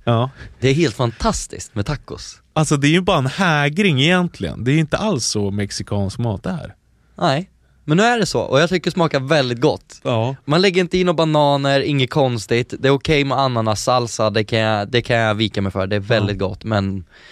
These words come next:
Speaker 2: ja, tacos.
Speaker 1: Det mest fantastiska måste ändå vara guacamolen som innehåller noll komma noll noll procent avokado.
Speaker 2: <laughs> Ja.
Speaker 1: Från Tex-Mexen.
Speaker 2: Ja, det är sant.
Speaker 1: Ja.
Speaker 2: Fina grejer.
Speaker 1: Ja.
Speaker 2: <laughs> Top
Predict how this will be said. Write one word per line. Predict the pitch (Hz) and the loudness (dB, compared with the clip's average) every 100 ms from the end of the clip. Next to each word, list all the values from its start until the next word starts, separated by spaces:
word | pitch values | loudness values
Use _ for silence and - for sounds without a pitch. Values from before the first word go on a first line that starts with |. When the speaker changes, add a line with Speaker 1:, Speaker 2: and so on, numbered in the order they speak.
| - - - - | -20 -20 -20 -8
Speaker 2:
ja, | 92 - - _ _ | -4 -4 -8 _ _
tacos. | - 95 - - - - _ _ - | -12 -12 -12 -18 -20 -20 _ _ -2
Speaker 1:
Det | |
mest | 135 147 - | 0 0 0
fantastiska | 139 - 170 - 131 - | -2 0 -2 -2 -4 -2
måste | 120 117 - | 0 0 0
ändå | 113 110 | 0 0
vara | 107 110 | 0 0
guacamolen | 107 113 - 113 110 110 131 107 | 0 -2 0 -2 0 2 2 0
som | 117 110 | -2 -2
innehåller | 110 104 107 104 104 | -2 -2 -2 -2 -2
noll | 120 123 110 | 0 0 -2
komma | 107 113 107 | -2 -4 -2
noll | 113 107 104 | -2 -2 -2
noll | 107 104 | -4 -4
procent | - 107 131 101 92 | -4 -2 -2 -2 -6
avokado. | 95 98 117 101 - - - - _ - | -10 -6 -6 -6 -10 -18 -20 -20 _ -2
Speaker 2:
<laughs> | 185 622 640 214 - 220 - 214 - - 240 - | 2 2 2 0 2 0 2 0 0 -8 -6 -2
Ja. | 131 | 0
Speaker 1:
Från | 131 131 | 2 0
Tex-Mexen. | 123 127 - 156 151 - 120 | 0 -2 0 0 0 -2 0
Speaker 2:
Ja, | 165 165 - - - 165 - | 2 0 -4 -18 -12 -12 -2
det | 160 | 0
är | |
sant. | 160 - 143 98 156 | 2 0 -2 -2 -4
Speaker 1:
Ja. | 131 135 | 0 4
Speaker 2:
Fina | 170 151 180 | 4 4 4
grejer. | 165 143 170 131 113 | 4 4 4 2 2
Speaker 1:
Ja. | 135 147 | 2 2
Speaker 2:
<laughs> | |
Top | 151 | 0